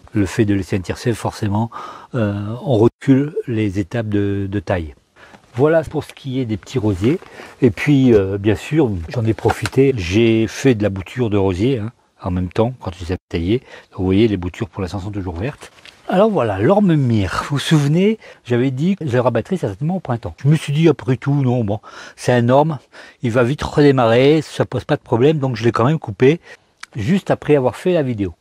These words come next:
Et vous voyez, <laughs> il a parfaitement redémarré. J'avais laissé un peu plus long ici exprès, en me disant, euh, je choisirais en fonction des départs. Bon, j'aurais peut-être dû revenir un peu plus tôt dessus parce que là, il y a deux centimètres de trop.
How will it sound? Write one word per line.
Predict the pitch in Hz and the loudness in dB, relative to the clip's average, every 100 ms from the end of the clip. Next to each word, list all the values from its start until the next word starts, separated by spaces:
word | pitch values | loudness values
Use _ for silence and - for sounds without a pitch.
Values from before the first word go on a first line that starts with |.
| _ _ _ _ | _ _ _ _
Et | 117 | 0
vous | 147 220 | 2 4
voyez, | 156 127 185 208 - - _ | 4 4 2 0 -10 -20 _
<laughs> | - - - | -20 -18 -2
il | 226 113 | 2 2
a | 104 | 0
parfaitement | - - - 151 | -2 -4 -2 2
redémarré. | 156 - 82 78 _ - | 2 -2 -14 -14 _ -10
J'avais | 120 117 170 214 | -2 2 4 4
laissé | 202 214 | 2 -2
un | 190 | -2
peu | 185 | -4
plus | - 151 | -4 -2
long | 156 | -2
ici | 139 - | -4 -6
exprès, | 135 - - 135 156 _ _ - - | -10 -10 -4 -2 -2 _ _ -12 -2
en | |
me | 127 135 | 2 2
disant, | 131 127 143 151 131 | 2 2 2 4 4
euh, | 117 113 113 113 | 4 6 4 2
je | 104 | -2
choisirais | 151 - 156 123 131 143 | -2 0 -2 -2 -2 0
en | 131 | 0
fonction | - 135 - 151 | -4 -10 -6 -2
des | 120 | -2
départs. | 113 98 107 139 - 135 165 - - _ - | -4 -8 -4 -2 0 -2 -2 -14 -20 _ -6
Bon, | 117 135 165 - | -2 -2 -4 -4
j'aurais | 117 135 160 | 2 6 4
peut-être | 135 - 214 156 147 | 2 -4 -4 -4 -6
dû | 175 | -4
revenir | 156 151 143 151 156 - _ _ _ | 0 0 0 -2 -4 -8 _ _ _
un | 226 226 | 2 2
peu | - 180 | 2 -4
plus | - 156 | -2 -2
tôt | 165 151 | 2 2
dessus | 139 - | 0 -6
parce | 180 139 | -8 -8
que | - 330 - _ - | -4 -4 -4 _ -4
là, | 143 165 | 2 4
il | 151 | 4
y | 127 | 2
a | |
deux | 110 139 | 0 0
centimètres | 135 117 123 104 | -4 -4 -4 -4
de | |
trop. | 104 - | -6 -8